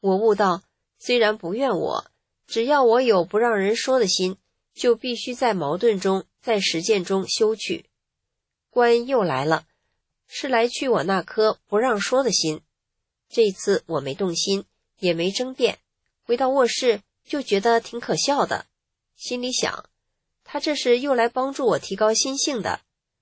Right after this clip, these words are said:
我得感谢他才对。这时丈夫也就不再说什么了，这一关就过去了。现在丈夫愿意说什么就说什么，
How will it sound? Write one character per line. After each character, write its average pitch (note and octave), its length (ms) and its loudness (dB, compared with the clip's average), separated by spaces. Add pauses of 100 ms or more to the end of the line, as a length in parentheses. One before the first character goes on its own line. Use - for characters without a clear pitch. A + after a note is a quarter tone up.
(140)
我 A3 100 0
得 - 140 -4
感 C3 260 -6
谢 D4+ 220 -2
他 D#3+ 220 -8
才 - 200 -10
对。 D#3+ 280 -2 (840)
这 D#4+ 240 0
时 G#3 340 4
丈 B3 220 -2
夫 G3+ 120 -4
也 E3+ 160 0
就 F3 180 0
不 D#3 220 -8
再 C4 200 -2
说 F3+ 200 -2
什 C3+ 160 -6
么 B2+ 60 -8
了， D#3 220 -6 (540)
这 D4+ 180 -2
一 A3+ 120 -2
关 A3 380 0
就 - 200 -4
过 E3+ 240 0
去 - 140 -6
了。 G2+ 200 -10 (1800)
现 C4+ 300 -4
在 B3+ 140 2
丈 A#3+ 240 2
夫 G3+ 180 0
愿 C4 260 0
意 F#3 100 2
说 G3 200 2
什 F3+ 140 -4
么 D#3 140 0
就 D#3 160 0
说 G#3 240 -2
什 - 140 -6
么， - 200 -10